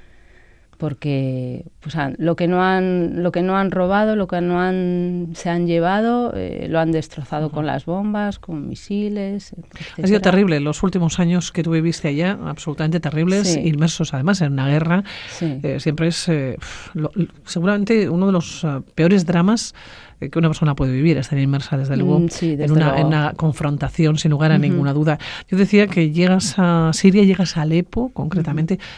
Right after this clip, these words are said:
Speaker 2: ¿Cómo era la ciudad de Alepo?
Speaker 1: Bueno, era
Speaker 2: Hace, hace, no sé si quince, veinte años. Hace, ¿cómo, cómo era?
Speaker 1: Sí,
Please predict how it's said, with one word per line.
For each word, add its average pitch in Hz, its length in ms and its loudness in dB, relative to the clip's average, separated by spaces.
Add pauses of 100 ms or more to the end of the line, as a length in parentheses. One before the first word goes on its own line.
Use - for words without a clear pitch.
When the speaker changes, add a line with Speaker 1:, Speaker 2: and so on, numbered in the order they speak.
Speaker 2:
¿Cómo 202 180 4
era 294 80 2
la 190 100 2
ciudad 139 320 -2
de 131 80 -4
Alepo? 139 420 -8 (340)
Speaker 1:
Bueno, - 260 -6
era 165 120 0
Speaker 2:
Hace, - 180 4
hace, 175 500 2
no 160 180 -4
sé 170 120 -6
si 180 160 -2
quince, 202 320 0
veinte 170 260 0
años. 135 220 -8
Hace, 220 140 -6
¿cómo, 262 160 -4
cómo 208 240 -6
era? 139 100 -10
Speaker 1:
Sí, - 320 -8